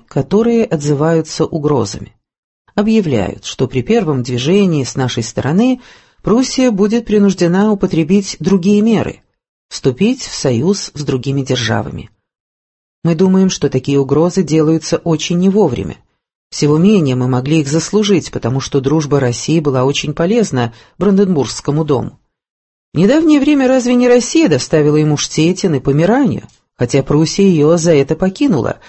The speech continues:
и заключила с Швецией отдельный мир? Можно без похвальбы сказать, что Россия немало способствовала нынешней силе и значению королевско-прусского двора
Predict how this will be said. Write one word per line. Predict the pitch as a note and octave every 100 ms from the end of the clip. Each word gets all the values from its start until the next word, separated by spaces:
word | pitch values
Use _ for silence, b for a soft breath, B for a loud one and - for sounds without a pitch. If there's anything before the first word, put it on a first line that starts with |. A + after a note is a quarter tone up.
| B B B
и | F3+
заключила | E3 F#3+ F3+ - G#3 G#3+
с |
Швецией | - E3 E3 D#3+ G#3+ G3
отдельный | C#3 C#3+ D3+ F3+
мир? | D3+ G#2+ - _ _ _ _ -
Можно | D3 D#3 E3
без | C3 C3 -
похвальбы | D3+ - D3 D3+ G#3
сказать, | G#3 - - - - - _ _ _ _ _
что | - C#3+
Россия | C#3 C3+ E3 D#3+
немало | E3 F3+ F#3+
способствовала | - - A#2 D#3 D3+ - C#3+ C#3+
нынешней | C#3 C#3+ C#3 - D#3+
силе | D#3+ - A#3 C#3+
и |
значению | B2 A#2+ - C#3+ D#3 G3
королевско-прусского | G3 A2+ A#2+ E3 - A#3 A3 C3 - E3+ D#3+
двора | D#3 D3 G#2 -